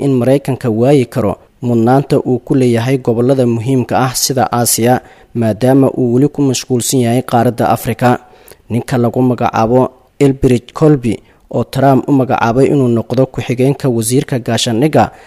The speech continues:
ayaa sheegay in Mareykanka uu si aad ah ugu fardhiisan yahay qaaradda Afrika, lagana fiirsado sida ugu wanaagsan ee loo xoojin karo joogitaanka Pacifiga. Taliska Africom ee fadhigiisu yahay magaalada Stuttgart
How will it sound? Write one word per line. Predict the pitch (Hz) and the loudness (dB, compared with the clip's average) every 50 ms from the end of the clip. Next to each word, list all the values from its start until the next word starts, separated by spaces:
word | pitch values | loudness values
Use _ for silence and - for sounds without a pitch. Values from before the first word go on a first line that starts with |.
| - _ _ | -20 _ _
ayaa | - 123 127 123 120 | -2 2 2 4 4
sheegay | 120 - - 131 123 143 156 | 2 2 0 0 2 2 2
in | - - 151 | 2 2 2
Mareykanka | 139 131 123 127 139 - - 139 127 - - 139 - - | 0 2 2 0 0 0 -2 -4 -4 -2 -2 -2 -2 -2
uu | 127 123 | -2 -2
si | - - - 139 - - | -2 0 -2 -2 -2 0
aad | 139 131 117 107 - | 0 -2 0 0 -2
ah | 127 127 123 113 - | -2 -2 -4 -4 -4
ugu | 120 135 156 | -2 -2 -2
fardhiisan | - - - - - 123 117 - - 135 | -2 -2 -6 -6 -4 -4 -2 -2 0 0
yahay | 127 123 123 127 123 | 0 0 0 -2 -2
qaaradda | - - 120 113 123 117 - 123 - | -2 -4 -2 -2 -2 -2 -2 -2 -2
Afrika, | - 131 - - 120 110 - 123 135 127 - - - - - _ _ _ _ - | -2 -2 -2 -4 -8 -4 0 0 0 0 0 -6 -16 -20 -20 _ _ _ _ -6
lagana | 117 117 110 131 143 135 123 | -2 0 2 4 4 2 0
fiirsado | - - 117 113 - - - 110 110 101 - - _ _ _ | 0 -2 -2 -2 -2 -2 -2 -2 -2 -2 -4 -8 _ _ _
sida | - - - 147 139 135 123 | -8 -6 -6 -2 0 0 0
ugu | 117 - 147 135 | 2 0 0 0
wanaagsan | 131 123 117 113 110 - - - 131 135 - - | 2 2 2 0 -2 -2 -2 -2 -2 -2 -2 -2
ee | 123 117 | -2 0
loo | 117 131 143 131 | 2 0 0 0
xoojin | - 123 117 113 - 151 151 143 | 0 -4 -4 -2 -2 -4 -4 -2
karo | - 135 131 135 | -2 -2 -2 -2
joogitaanka | 131 - 131 120 107 117 113 - - 127 113 - - 113 | 0 0 -2 0 0 -2 -2 -2 -2 -2 -2 -4 -6 -6
Pacifiga. | 117 123 113 113 - - 117 104 117 104 123 127 127 123 - - _ _ _ _ _ _ - - - - - _ | -4 -4 -4 -4 -4 -6 -6 -6 -6 -2 0 0 0 0 -2 -6 _ _ _ _ _ _ -20 -20 -20 -20 -20 _
Taliska | - 160 156 156 139 - - 147 - - | -2 2 2 2 2 0 -2 -4 -2 -2
Africom | 147 147 - 135 - - 143 143 147 127 - | -4 -4 -4 -6 -4 -2 0 0 0 0 -2
ee | 117 117 | -4 -4
fadhigiisu | - - 156 143 139 120 123 117 110 - - | -2 -4 -2 -2 -2 -2 -2 -2 -2 -2 -2
yahay | 135 127 123 131 | 0 0 2 2
magaalada | 135 120 113 - 113 113 123 131 135 127 - 120 | 0 0 0 0 0 0 2 2 2 2 0 -2
Stuttgart | 120 - - - 151 - 131 - - 123 135 139 | -4 -6 -6 -6 -4 -4 -4 -2 2 2 2 2